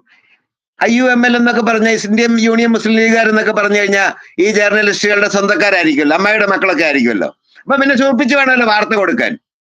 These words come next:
ആ ഷോപ്പിയിൽ വാർത്തയുടെ ഭാഗമാണ്. ആ മാധ്യമങ്ങൾ മുഴുവൻ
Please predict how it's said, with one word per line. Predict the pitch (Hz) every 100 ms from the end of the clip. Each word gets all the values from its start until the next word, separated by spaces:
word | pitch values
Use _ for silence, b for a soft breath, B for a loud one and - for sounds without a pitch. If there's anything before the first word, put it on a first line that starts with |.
| _ _ _ b
ആ | 233
ഷോപ്പിയിൽ | 247 269 240 285
വാർത്തയുടെ | 285 269 254 277
ഭാഗമാണ്. | 240 247 269 254 240 202 127 _ _ _ _ _ _ _ _ _ _ _ _ -
ആ | 262
മാധ്യമങ്ങൾ | 269 254 247 285 311 311
മുഴുവൻ | 277 294 311 294